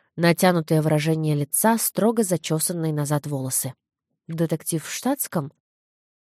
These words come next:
Мужчина в защитном костюме криминалиста протягивает ей полицейскую ленту, чтобы опечатать дом.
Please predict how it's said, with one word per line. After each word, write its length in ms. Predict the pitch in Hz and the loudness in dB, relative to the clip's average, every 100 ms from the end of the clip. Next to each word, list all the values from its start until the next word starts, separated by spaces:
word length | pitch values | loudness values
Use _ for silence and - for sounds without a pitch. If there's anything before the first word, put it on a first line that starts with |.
| - | 0
Мужчина 460 | 226 233 - 339 | 4 4 4 4
в 20 | 226 | 4
защитном 540 | 208 - 262 233 196 | 2 2 0 0 0
костюме 400 | 202 - 247 220 | -2 0 0 0
криминалиста 720 | - 190 185 190 277 269 165 | -2 -2 -2 0 0 -2 -2
протягивает 680 | 165 160 - 233 180 160 156 | -2 0 2 2 2 0 0
ей 140 | 220 | 0
полицейскую 720 | - 170 160 208 185 - 175 | 2 0 0 0 -2 0 0
ленту, 300 | 202 214 160 | 2 2 0
чтобы 300 | 147 - 160 | -4 -2 0
опечатать 540 | 160 165 - 180 160 156 | 0 0 -2 0 -2 2
дом. 300 | 175 139 | 2 2